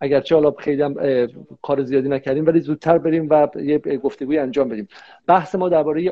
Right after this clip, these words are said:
آرایش انتخاباتی پس از ثبت نام‌ها امروزه و یه مقدار در مورد آقای لاریجانی صحبت کردیم، یه مقدار در مورد آقای جلیلی صحبت کردیم، حالا بیشتر در مورد آقای رئیسی و آقای احمدی نژاد و غیره صحبت می‌کنیم. آقای، اه، امینی، به نظر میاد که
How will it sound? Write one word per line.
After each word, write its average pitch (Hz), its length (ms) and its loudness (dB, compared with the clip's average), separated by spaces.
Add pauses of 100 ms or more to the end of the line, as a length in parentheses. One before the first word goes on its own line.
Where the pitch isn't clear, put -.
آرایش 160 520 0
انتخاباتی 160 720 -6
پس 180 220 -6
از 160 100 -4
ثبت - 280 -8
نام‌ها 143 360 -6
امروزه 175 640 -4
و 147 260 4 (220)
یه 160 80 -4
مقدار 160 200 0
در 147 60 0
مورد 143 120 -6
آقای 151 140 2
لاریجانی 139 360 0
صحبت 170 300 -6
کردیم، 160 180 -12
یه 160 60 -10
مقدار 151 160 -6
در 143 80 0
مورد 139 160 -6
آقای 147 260 0 (340)
جلیلی 147 280 0
صحبت 190 300 -2
کردیم، 180 180 -2
حالا 156 160 4
بیشتر 151 320 -2
در 156 80 4
مورد 143 140 -4
آقای 151 160 2
رئیسی 135 420 -2
و - 20 -2
آقای 135 120 0
احمدی 123 400 -4
نژاد 135 200 -2
و 123 60 0
غیره 117 180 -2
صحبت 110 260 -10
می‌کنیم. 123 240 -20 (400)
آقای، 269 260 4
اه، 175 320 2 (300)
امینی، 175 260 -4
به 220 120 0
نظر 226 220 4
میاد 277 240 -6
که 240 280 -8